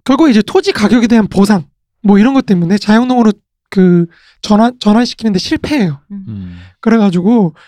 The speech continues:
Speaker 1: 러시아 농민들이 점점 이제 국가의 예속이 돼요.
Speaker 2: 음.
Speaker 1: 세금을 명목으로, 보상금 뭐 이런 거 명목으로.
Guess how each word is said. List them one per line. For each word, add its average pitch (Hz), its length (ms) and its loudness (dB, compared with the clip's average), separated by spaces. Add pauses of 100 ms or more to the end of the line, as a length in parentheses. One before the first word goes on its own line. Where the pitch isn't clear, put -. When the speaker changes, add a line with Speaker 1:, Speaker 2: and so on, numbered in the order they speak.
(200)
Speaker 1:
러시아 208 280 0
농민들이 240 440 0
점점 294 600 -2
이제 220 340 0
국가의 202 400 0
예속이 208 340 -2
돼요. - 120 -20 (180)
Speaker 2:
음. 202 100 -12
Speaker 1:
세금을 285 440 -4
명목으로, 180 440 -2
보상금 202 460 -4
뭐 180 100 2
이런 190 160 0
거 196 60 -6
명목으로. 175 420 -2